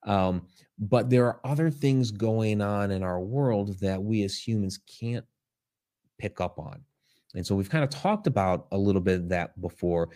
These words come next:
when we've talked about, you know, certainly with things that we can see, 'cause we can only see into a certain range of the light spectrum. So, you know, those moments where we see, like, a shadow person, or we see a ghost, or we see something strange, like a shimmer person or, or whatever,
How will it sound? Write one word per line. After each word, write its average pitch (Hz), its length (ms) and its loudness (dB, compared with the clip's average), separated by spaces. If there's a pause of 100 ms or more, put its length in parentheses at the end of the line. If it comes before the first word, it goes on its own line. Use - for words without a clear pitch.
(160)
when 104 100 0
we've 98 140 0
talked 113 200 0
about, 101 300 -2 (260)
you 127 60 0
know, 120 40 2
certainly 139 320 4
with 113 200 4
things 107 240 2
that 98 120 -2
we 95 160 -2
can 82 180 -8
see, - 480 -6 (220)
'cause 90 120 -6
we 98 120 0
can 98 140 -2
only 95 220 -2
see 101 220 -2
into 95 280 -2
a 85 60 -2
certain 87 500 -4 (340)
range 98 640 0
of 90 340 0
the 90 80 -2
light 95 280 -2
spectrum. 82 460 -8
So, 87 440 0 (340)
you 95 140 -8
know, 85 220 -6
those 104 200 0
moments 107 420 2
where 95 120 0
we 87 100 -6
see, 87 220 -4
like, 82 140 -6
a 80 40 -8
shadow 82 300 -6
person, 78 340 -8
or 85 60 -6
we 90 180 -4
see 90 360 -2
a 87 40 -2
ghost, 82 340 -8
or 90 60 -6
we 90 40 -2
see 98 200 0
something 87 320 -4
strange, 85 460 -4
like 80 120 -6
a 82 40 -4
shimmer 92 360 -2
person 80 400 -4
or, 80 200 -4
or 85 120 -4
whatever, 98 600 4